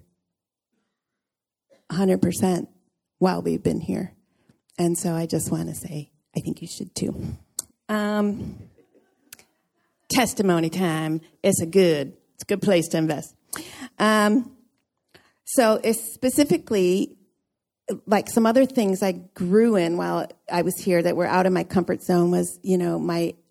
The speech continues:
understanding of, um, angels and, and finances, actually. And someone told me I worked with an angel of finance. I was like, "I do?" Apparently I do. And I like that. It's like, yay.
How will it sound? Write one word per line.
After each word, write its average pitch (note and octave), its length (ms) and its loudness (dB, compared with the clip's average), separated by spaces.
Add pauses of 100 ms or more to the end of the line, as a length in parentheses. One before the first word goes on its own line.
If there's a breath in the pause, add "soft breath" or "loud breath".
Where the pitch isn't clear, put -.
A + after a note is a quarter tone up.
(160)
understanding F3 840 0
of, E3 300 -4 (520 loud breath)
um, E3 520 0 (1040)
angels G3 580 2 (100)
and, F3+ 260 -8 (100)
and C4+ 300 2
finances, D#3 640 -8
actually. D#3+ 480 -6 (400 loud breath)
And F#3+ 180 -2
someone A#3 280 2
told G3+ 160 0
me F3+ 100 0
I F3 80 -2
worked G3 240 -2
with G3+ 120 2
an F3+ 80 -2
angel E3 320 0
of D#3 60 -12
finance. D#3+ 460 -4
I D#3+ 40 -8
was D#3 140 -10
like, D3+ 140 -10
"I D3 100 -12
do?" D#3 420 -6 (1800)
Apparently E3 420 -8
I F#3 60 -2
do. D#4+ 320 -2 (640 loud breath)
And D#3+ 140 -2
I D#3+ 120 -6
like F#3+ 280 -4
that. - 180 -4 (640 soft breath)
It's - 120 -14
like, - 340 -10
yay. C4+ 460 4